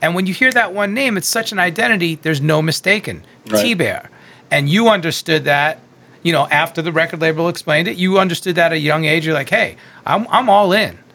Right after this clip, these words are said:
Speaker 1: So
Speaker 2: Yeah.
Speaker 1: you did it.
Speaker 2: I, I just needed a, I needed a chance. Yeah.
Speaker 1: That's amazing. That's
Speaker 2: Yeah.
Speaker 1: amazing. And, and I, and I love that. And I love the fact that you just said yes.
Speaker 2: Yeah.
Speaker 1: So many times,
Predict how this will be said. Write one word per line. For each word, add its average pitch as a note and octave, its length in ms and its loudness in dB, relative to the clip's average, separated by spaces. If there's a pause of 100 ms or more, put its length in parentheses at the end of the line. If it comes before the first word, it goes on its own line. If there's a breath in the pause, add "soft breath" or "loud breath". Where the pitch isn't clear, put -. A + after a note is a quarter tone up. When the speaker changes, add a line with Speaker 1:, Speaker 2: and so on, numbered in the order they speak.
(240 soft breath)
Speaker 1:
So - 180 2
Speaker 2:
Yeah. D#3+ 60 4
Speaker 1:
you E3 140 0
did F3+ 280 2
it. G2+ 180 -6 (680)
Speaker 2:
I, D#3 260 4
I D#3+ 120 6
just E3 220 2
needed D#3+ 300 4
a, C#3 240 0
I D#3 140 4
needed D3+ 260 2
a C#3 100 4
chance. D3+ 600 -4
Yeah. B2 240 -2 (180)
Speaker 1:
That's E3+ 220 -2
amazing. F#3+ 560 0
That's D#3+ 220 -2
Speaker 2:
Yeah. G3 40 0
Speaker 1:
amazing. F#3+ 460 0
And, D#3 200 0
and D#3+ 160 2
I, D#3+ 100 2
and E3 140 2
I D#3+ 120 2
love F3 300 2
that. C#3+ 340 2
And C#3+ 120 0
I C#3+ 80 2
love D#3+ 220 0
the F3 80 -4
fact D3 300 -2
that C#3+ 100 -6
you C3 120 -8
just C3 200 -6
said C3 240 -8
yes. G#2+ 540 -10 (280 loud breath)
Speaker 2:
Yeah. - 120 -8
Speaker 1:
So C3+ 100 0
many D#3 220 2
times, D#3 580 -2